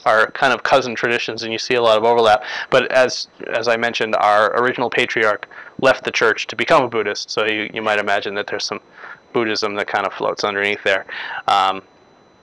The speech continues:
it, Buddhist concepts, I mean, not Buddhism proper. I, I don't want to. Buddhism is its own thing, and it's great, but, and, and, and it's not what we do, but we certainly, it, it, the symbols share a lot in common. Um, so, <clears throat>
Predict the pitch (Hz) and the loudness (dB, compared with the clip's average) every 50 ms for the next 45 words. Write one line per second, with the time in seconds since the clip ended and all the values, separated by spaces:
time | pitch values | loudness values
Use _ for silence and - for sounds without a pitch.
0 | - - - _ _ _ - - - - 107 110 123 131 139 - - - 180 156 | -20 -20 -20 _ _ _ -16 -12 -10 -10 -10 -10 -12 -12 -12 -4 0 2 4 4
1 | 143 - - - 113 98 - - - - - 113 104 101 104 101 95 - - _ | 4 2 0 -2 -2 -2 -4 -8 -8 -6 -6 -6 -6 -4 -4 -4 -6 -6 -12 _
2 | _ _ - 127 110 110 104 - 107 98 92 - - 104 101 - - - - - | _ _ -6 -6 -6 -6 -6 -6 -8 -10 -6 -2 0 2 2 0 -2 -8 -8 -6
3 | - 110 107 - - 117 113 110 107 - - 107 107 - - - 113 - _ _ | -4 -2 -2 -2 -2 -2 -2 -2 -2 -2 -2 -4 -4 -4 -6 -8 -8 -10 _ _
4 | - - - - - _ - - 151 143 147 139 135 123 120 127 120 117 107 127 | -20 -20 -20 -20 -20 _ 0 2 4 6 6 6 6 4 -2 -4 -4 -4 0 0
5 | 120 113 110 - 123 110 104 104 104 - - - 95 95 - - - - - - | 0 0 0 -2 -2 -2 -4 -4 -8 -8 -4 -4 -4 -4 -4 -8 -12 -12 -14 -20
6 | _ - - - - - 104 - 113 110 101 85 117 117 110 107 - - 117 107 | _ -20 -16 -14 -12 -12 -10 -10 -10 -8 -6 -4 -4 -4 -4 -4 -4 -2 0 0
7 | 104 101 107 107 104 - 95 90 - - - - - 113 104 95 - - 113 - | 0 -2 -6 -8 -10 -10 -12 -12 -12 -12 -12 -10 -10 -10 -10 -10 -8 -6 -6 -6
8 | - 101 101 - - _ - - - - - - - - - _ _ _ _ _ | -8 -10 -16 -16 -18 _ -20 -20 -20 -20 -20 -20 -20 -20 -20 _ _ _ _ _
9 | _ - - 127 113 - - 123 123 113 120 113 - 143 127 110 113 107 - - | _ -6 -6 -6 -6 -6 -8 -8 -8 -6 -6 -2 -2 -2 0 0 0 -2 -2 -4
10 | - - - - - - 117 110 104 104 101 101 - - - - 101 98 101 - | -8 -8 -8 -8 -6 -2 0 0 0 0 0 -2 -2 -4 -8 -10 -8 -8 -10 -14
11 | - - - - - - - 123 123 117 120 117 113 - - - 202 170 156 - | -14 -14 -12 -12 -6 0 4 6 6 6 6 4 0 -2 2 6 6 6 6 4
12 | - - - | 0 -8 -6